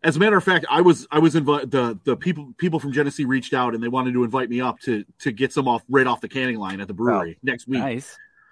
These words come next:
Speaker 2: And
Speaker 1: But unf-, unfortunately, I wasn't able to make it.
Speaker 2: Ah.
Speaker 1: I know, it's brutal.
Speaker 2: That sucks.
Speaker 1: I would have loved to because I want, I want a six, I don't know why I want a sixteen ounce can of this beer. I just do.
Speaker 2: Yeah. What if I showed up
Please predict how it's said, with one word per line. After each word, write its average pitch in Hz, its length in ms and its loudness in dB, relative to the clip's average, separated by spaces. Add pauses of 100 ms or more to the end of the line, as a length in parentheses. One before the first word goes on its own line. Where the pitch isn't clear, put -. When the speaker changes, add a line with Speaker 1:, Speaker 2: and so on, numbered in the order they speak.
Speaker 2:
And 107 240 -4
Speaker 1:
But 123 220 4
unf-, 131 260 -10 (240)
unfortunately, 131 680 2
I 98 140 -6 (140)
wasn't 120 280 0
able 98 180 -4
to 95 60 -8
make 95 200 -10
it. 80 120 -14 (360)
Speaker 2:
Ah. 147 400 4 (460)
Speaker 1:
I 120 120 -2
know, 107 260 -4
it's - 100 -20
brutal. 110 380 0 (600)
Speaker 2:
That 101 120 -14
sucks. - 360 -18 (800)
Speaker 1:
I 143 80 8
would 170 100 12
have 165 100 8
loved 151 220 8
to 160 180 8
because 127 640 -2 (200)
I 120 80 0
want, 131 280 2
I 131 60 0
want 139 180 2
a 131 40 -4
six, - 260 -4
I 131 100 4
don't 160 280 0
know 185 80 4
why 147 400 4
I 165 60 0
want 131 200 0
a - 20 -4
sixteen 147 360 -6
ounce 131 120 -6
can 127 200 -4
of 123 80 -6
this 120 120 -6
beer. 101 220 -2
I 135 60 -2
just 87 180 -14
do. 98 360 -8
Speaker 2:
Yeah. 104 180 -6 (1200)
What 170 120 2
if 170 100 0
I 123 120 6
showed 95 240 -4
up - 160 -12